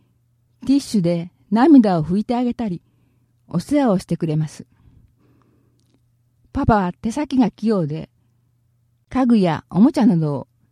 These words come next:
修理してくれて、子供たちもパパのことが大好きです。お母さんは子供たちを散歩や買い物に連れて行ってくれて、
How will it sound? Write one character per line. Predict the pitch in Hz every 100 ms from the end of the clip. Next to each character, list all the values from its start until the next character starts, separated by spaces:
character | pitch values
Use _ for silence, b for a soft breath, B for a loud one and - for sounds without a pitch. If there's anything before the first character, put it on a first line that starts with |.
| _ _ _ _
修 | - 277 277
理 | 208
し | 180
て | 170
く | -
れ | 170
て、 | - 165 170 _ _ _
子 | 180
供 | 226 247
た | 233
ち | -
も | 160 156 - _ _ _ _
パ | 277
パ | 262
の | 233 190
こ | 170
と | 156
が | 151
大 | 156 233
好 | -
き | -
で | 156
す。 | - - _ _ _ _ _ _ _ _ _ _ _
お | -
母 | 269 277
さ | -
ん | 170 156
は | 156 - _
子 | 196
供 | 233 240
た | 208
ち | - 175
を | 160 170 _ _ _
散 | _ - 214 240
歩 | -
や | 214 214 208
買 | 196 214
い |
物 | 240 240
に | 233 233
連 |
れ | - 226
て | 233
行 | 233
っ |
て | 226
く | 220
れ | 226
て、 | - 214